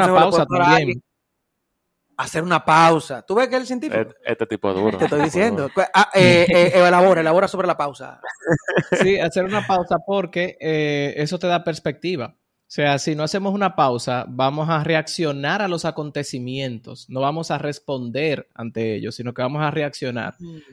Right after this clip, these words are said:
Speaker 2: sea que al final no estoy manejando la situación, la situación me está manejando a mí. Entonces, cuando yo hago la pausa, yo me permito evaluar realmente qué está sucediendo y qué respuesta yo puedo dar ante eso. O sea, que acepto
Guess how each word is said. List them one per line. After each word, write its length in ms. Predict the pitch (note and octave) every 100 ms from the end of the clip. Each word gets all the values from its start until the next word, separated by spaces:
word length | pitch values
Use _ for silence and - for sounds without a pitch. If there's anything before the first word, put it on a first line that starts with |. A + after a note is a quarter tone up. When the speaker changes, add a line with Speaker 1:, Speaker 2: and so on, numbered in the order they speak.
| -
Speaker 2:
sea 180 | C3 C3
que 100 | D3
al 80 |
final 560 | C3+ C#3+ D#3 E3 D#3 F3 _ _ _ _ -
no 480 | C#3+ D3 D3 D3+
estoy 560 | D#3+ D#3 E3+ D#3+ E3 E3
manejando 540 | D3+ D3+ C#3+ D#3 F#3 E3+
la 80 |
situación, 420 | C#3+ C#3+ C3+ C#3 B2+
la 60 |
situación 340 | B2+ B2 - C#3+
me 60 |
está 120 | C#3+ C#3
manejando 340 | C3 C3+ C3
a 40 |
mí. 140 | A2 G2+ _ _ _ _ _ _ _ _
Entonces, 260 | _ C#3+ D#3
cuando 220 | D#3 D#3
yo 120 | D3
hago 140 | E3 G#3
la 160 | G#3
pausa, 560 | G3+ F#3 D3 E3 G3 G#3 _ _
yo 180 | - D3
me 140 | E3+
permito 340 | F3 E3+ F3 F3
evaluar 360 | D#3+ D3+ D#3 D#3
realmente 400 | D3+ D3+ C#3+ C3+
qué 60 |
está 160 | C#3 E3+
sucediendo 720 | F3 F3 D#3+ D3 C3+ C#3+ - _ _ _
y 280 | E3 D#3 _
qué 260 | F#3+ G#3+
respuesta 460 | F3+ D#3+ - D3+ C#3+
yo 160 | C3 A#2+
puedo 200 | B2+ A#2+
dar 140 | A#2
ante 280 | A#2 A2 C#3+
eso. 180 | F3 A#2
O 20 |
sea, 140 | B2
que 100 | -
acepto 600 | B2+ - A3 G#3 - A3